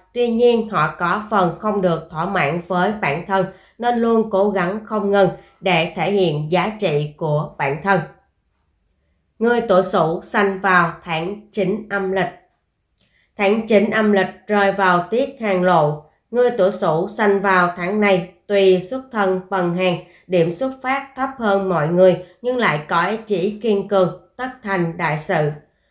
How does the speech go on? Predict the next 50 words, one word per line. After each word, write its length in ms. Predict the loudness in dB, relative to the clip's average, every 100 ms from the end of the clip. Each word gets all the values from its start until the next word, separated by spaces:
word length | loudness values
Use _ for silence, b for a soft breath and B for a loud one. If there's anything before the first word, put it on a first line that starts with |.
| _
Họ 240 | 0 2
là 140 | 2 2
người 320 | 4 4 4 0
thông 280 | -2 0
minh, 240 | 2 2 0 -2
mưu 260 | 2 2 2
trí, 360 | 2 2 -2 -6
có 100 | -6 2
tài 280 | 4 4 2
lãnh 240 | 0 -2
đạo. 340 | 0 0 0 B B B
Chuyện 380 | 0 2 2 -2
cơm 240 | 0 2 2
ăn, 300 | 2 2 -2 -6
áo 180 | -4
mặc 280 | 0 0 0 -6
cả 140 | -6 -2
đời 340 | 0 2 2 0
không 220 | -4 -2
cần 240 | -2 -2 -2
phải 240 | -2 -2 -2
lo 200 | 0 0
lắng. 300 | 0 -2 -6 -14 _ _ _ _ 0
Thời 160 | 0
vận 360 | 2 2 2 -2
an 280 | -2 -2 2
hòa, 300 | 0 0 -6 -4
mọi 200 | -2 0
sự 300 | 0 0 2
như 240 | 2 4
ý 240 | 4 2 -2
cát 260 | -8 -6 0
tường, 300 | 0 0 -8 -4
cuộc 240 | -4 0
đời 240 | 2 2
hạnh 320 | 0 -2 -4 -4
phúc 240 | -6 -6 -4
lâu 260 | -2 0 2
dài. 280 | 2 2 -4 _ _ _ _ _ _ _ _ _ _ _ _ _ -2
Người 220 | 0 2
tuổi 180 | 2 2
Sửu 320 | 2 2 0
sanh 280 | 0 0 2
vào 340 | 4 4 2 -2
tháng 340 | -2 -2 0
chín 260 | 2 2 0
âm 200 | 0 4
lịch 240 | 2 2
là 220 | -2 0
người 320 | 4 6 4